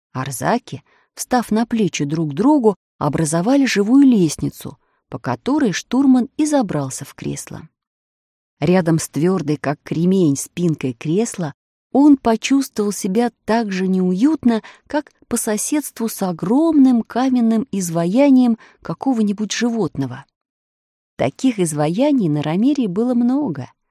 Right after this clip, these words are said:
То сохранились следы древней культуры арзаков. «Подумать только», — сказал штурман, глядевшим на него лётчикам.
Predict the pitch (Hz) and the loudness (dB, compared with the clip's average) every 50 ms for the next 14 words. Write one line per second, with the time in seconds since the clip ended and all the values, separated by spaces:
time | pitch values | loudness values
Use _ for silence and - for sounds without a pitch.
0 | _ _ _ _ _ _ _ _ _ _ _ _ _ _ _ _ _ _ _ _ | _ _ _ _ _ _ _ _ _ _ _ _ _ _ _ _ _ _ _ _
1 | _ - 147 151 165 - 214 - - 220 220 208 190 185 190 208 214 - - 208 | _ -4 -4 -4 -2 -6 -8 -6 -4 -2 -2 0 0 0 -2 -2 -6 -6 -6 -6
2 | 214 208 160 175 202 196 185 180 175 165 175 202 214 220 - 240 220 - - 165 | -6 -4 -2 -2 -4 -2 -2 -2 0 0 0 -2 -2 -2 -4 -6 -6 -6 -6 -6
3 | 175 190 202 - - 202 220 226 214 - 170 139 131 - - 175 - - _ _ | -4 -4 -6 -6 -6 -8 -8 -8 -6 -6 -8 -8 -8 -12 -16 -18 -18 -18 _ _
4 | _ _ _ _ _ _ _ _ _ _ _ _ _ _ _ _ _ _ _ _ | _ _ _ _ _ _ _ _ _ _ _ _ _ _ _ _ _ _ _ _
5 | _ _ _ _ _ _ _ _ _ _ - 185 175 165 160 160 208 247 262 262 | _ _ _ _ _ _ _ _ _ _ -2 -2 0 0 0 0 0 2 2 0
6 | 262 254 - _ _ - 147 147 147 143 - - 139 143 156 - _ _ _ _ | 0 -2 -6 _ _ 0 2 2 0 -2 -4 -6 -6 -6 -6 -12 _ _ _ _
7 | _ _ _ _ _ - - 165 156 147 147 147 143 - - - - 240 247 226 | _ _ _ _ _ -10 -6 -4 -4 -2 -4 -4 -4 -6 -10 -6 -4 -2 0 0
8 | 220 202 196 - _ _ _ _ _ 151 151 170 160 143 185 202 202 - - 165 | 0 0 0 -4 _ _ _ _ _ -6 -4 -4 -2 0 -2 -2 -2 -2 -2 -2
9 | 160 160 156 156 156 156 170 170 147 143 135 - - - - - - - | -2 0 0 -2 -2 -2 -4 -2 -2 -4 -4 -6 -10 -16 -14 -12 -14 -14